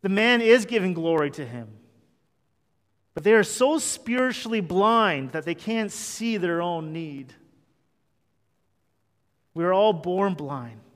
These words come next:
We're born in sin. We're enslaved to sin. But Jesus is the light. He is the light of the world. There is a holy God. We've sinned against him.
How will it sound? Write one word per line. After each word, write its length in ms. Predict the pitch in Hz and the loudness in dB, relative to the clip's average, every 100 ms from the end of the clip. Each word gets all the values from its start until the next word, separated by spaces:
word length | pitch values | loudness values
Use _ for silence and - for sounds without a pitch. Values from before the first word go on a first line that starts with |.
| _ _ _ - | _ _ _ -8
We're 100 | 165 | -6
born 380 | 143 196 220 208 | -2 0 0 0
in 100 | 175 | -4
sin. 460 | - 202 208 165 | -4 0 0 0
We're 140 | 151 156 | -4 -4
enslaved 560 | - - 196 214 214 | -6 -4 2 2 2
to 80 | 185 | -6
sin. 320 | - 156 139 | -8 -10 -10
But 200 | 131 151 | -8 -8
Jesus 440 | 170 220 202 196 190 | -6 -6 -4 -4 -6
is 160 | 156 | -4
the 100 | 185 | -2
light. 580 | 170 190 214 214 - - - - - _ _ _ _ - | 2 4 6 4 -2 -16 -20 -20 -20 _ _ _ _ -12
He 160 | 202 | -4
is 180 | 208 160 | -2 -2
the 120 | 175 | -4
light 640 | 170 185 214 208 208 - 226 | 0 2 4 2 -2 -12 -10
of 160 | 190 143 | -8 -6
the 80 | 151 | -6
world. 600 | 147 175 185 165 131 - - _ _ _ _ _ _ _ _ _ _ _ _ _ _ _ _ _ _ _ 151 | -4 -4 -2 -4 -6 -12 -20 _ _ _ _ _ _ _ _ _ _ _ _ _ _ _ _ _ _ _ -4
There 140 | 180 | -2
is 80 | 180 | 0
a 80 | 170 | 0
holy 400 | 190 208 214 214 | 2 2 2 2
God. 560 | 185 175 170 170 156 - _ _ - | 2 2 2 -2 -4 -18 _ _ -10
We've 200 | 151 160 | -6 -6
sinned 360 | - 208 208 196 | -6 -4 -2 -2
against 460 | 160 165 160 - | -4 -6 -6 -12
him. 420 | 131 135 131 135 | -12 -10 -10 -14